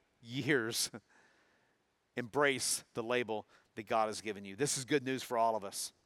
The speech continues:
that when we actively approach God with humility in the moment, and we're thinking about things that are, once again, true and honorable and right and pure and lovely and admirable and excellent and worthy of praise,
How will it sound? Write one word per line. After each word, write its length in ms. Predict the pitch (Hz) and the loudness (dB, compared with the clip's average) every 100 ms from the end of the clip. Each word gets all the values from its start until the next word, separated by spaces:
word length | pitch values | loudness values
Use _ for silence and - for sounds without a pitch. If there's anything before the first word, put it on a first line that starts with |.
| _ _ _ _ _ _ _ | _ _ _ _ _ _ _
that 160 | 139 | 4
when 160 | 147 147 | 4 0
we 140 | 147 - | -2 6
actively 500 | 156 165 196 160 170 | 8 8 6 2 2
approach 380 | 151 170 151 - | 4 4 2 4
God 240 | 147 135 | 6 6
with 140 | 131 - | 4 -4
humility 680 | 156 139 135 151 147 127 - | -8 -6 -2 0 2 -2 -4
in 160 | 160 147 | -4 -4
the 80 | 135 | -6
moment, 680 | 135 139 143 123 98 - _ - - - | -2 0 0 -2 -8 -14 _ -20 -8 0
and 120 | 160 | 2
we're 100 | 143 | 2
thinking 340 | - 175 160 | 2 2 2
about 280 | 143 135 - | 6 6 6
things 340 | 139 127 120 - - _ | -2 0 -4 -6 -20 _
that 180 | 131 127 | 4 6
are, 80 | 123 | 4
once 260 | 123 139 | 0 0
again, 380 | 160 156 135 107 _ _ | 2 2 2 0 _ _
true 520 | - - 170 139 101 _ - | -6 4 6 6 -2 _ -12
and 140 | 120 131 - | -8 -6 2
honorable 500 | 143 139 127 110 104 | 4 4 0 -2 -2
and 260 | 113 110 117 | -8 -4 4
right 300 | 135 120 107 | 6 4 0
and 140 | 110 | -16
pure 400 | - 165 147 123 104 | -8 -2 0 0 -4
and 200 | 113 117 | -10 2
lovely 420 | 139 117 117 110 | 2 2 -6 -8
and 120 | 117 120 | -12 2
admirable 520 | 139 139 120 113 113 | 2 2 -4 -4 -4
and 160 | 117 | 0
excellent 360 | 123 135 135 117 | 0 0 -2 -6
and 120 | 117 | -4
worthy 260 | 120 135 127 | -2 -2 -2
of 100 | 113 | -4
praise, 380 | - 135 120 | -2 -2 -2